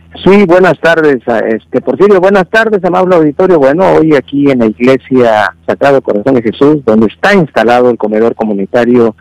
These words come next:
Santa Teresa de Calcuta, bueno, están celebrando hoy, hoy, fíjate, Porfirio, un año, un año de existir este comedor que fue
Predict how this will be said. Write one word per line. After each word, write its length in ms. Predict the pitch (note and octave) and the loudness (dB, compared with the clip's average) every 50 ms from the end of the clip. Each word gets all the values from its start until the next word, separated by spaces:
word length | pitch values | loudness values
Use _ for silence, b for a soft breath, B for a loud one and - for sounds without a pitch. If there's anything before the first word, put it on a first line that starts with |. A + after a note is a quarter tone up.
| B B B B B B _ | B B B B B B _
Santa 280 | E3+ F3 E3+ D#3 C#3 A#2+ | -4 -2 0 0 -2 -2
Teresa 420 | - C3 B2 C#3 C#3+ B2+ - C#3 | -4 -4 -2 -2 -2 -2 -2 -2
de 120 | C#3 C#3+ | -2 -2
Calcuta, 540 | - C#3 B2 A#2+ - - C#3 C#3 - C3+ B2+ | -2 -2 -4 -4 -2 -4 -4 -2 0 -2 0
bueno, 240 | A2+ A#2+ A#2+ B2+ D3 | 0 0 -2 -2 -4
están 360 | B2+ - - B2+ C#3+ D3+ D3 | -8 -8 -6 -4 -4 -4 -2
celebrando 840 | - D#3 A#2+ A2 A2+ A2 A#2 B2+ D#3 F#3 G3 F#3 D#3+ C#3 A2+ F#2+ - _ | -2 -2 -2 0 0 0 0 0 0 0 0 0 0 -2 -2 -4 -8 _
hoy, 320 | - - D3 D3+ D3 - | -4 -2 0 0 0 0
hoy, 240 | - C#3+ D3 D#3 C#3+ | 0 0 0 0 -2
fíjate, 320 | - D#3+ - D3+ C#3+ C#3+ | -4 -6 -8 -4 -4 -4
Porfirio, 600 | B2 - B2+ A2+ - D3+ D#3 D3+ D3+ C#3+ C#3 C3+ | -2 -2 -4 -2 0 -2 0 0 0 0 0 0
un 300 | - D3+ F3 F3+ E3+ D#3+ D3 | 0 0 0 2 2 0 0
año, 420 | C#3+ C#3+ C#3+ C#3+ C#3+ C#3 B2+ A#2+ | 0 0 2 2 2 2 0 0
un 240 | - - B2+ C3+ B2+ | -2 -4 -4 -2 -2
año 220 | B2+ B2+ B2+ B2 | 0 0 0 0
de 100 | A2+ A#2+ | 0 -2
existir 680 | A#2 - - - A2+ G#2+ - _ - C3 C3+ C3+ B2 - B B B B B B B B B B B - | -4 -6 -8 -12 -16 -16 -12 _ -2 -2 0 0 -2 -4 B B B B B B B B B B B -2
este 280 | D3 C#3+ - - C3 | -2 -2 -2 -4 -6
comedor 520 | - - B2 A#2+ A#2+ A#2 B2+ C3 C3 C3 - | -4 -2 -2 0 2 2 2 2 0 0 -2
que 160 | - A2+ - | -4 -6 -6
fue 440 | - - C3+ C3+ C3 C3 B2+ A#2 | -6 -4 -2 0 0 0 0 -2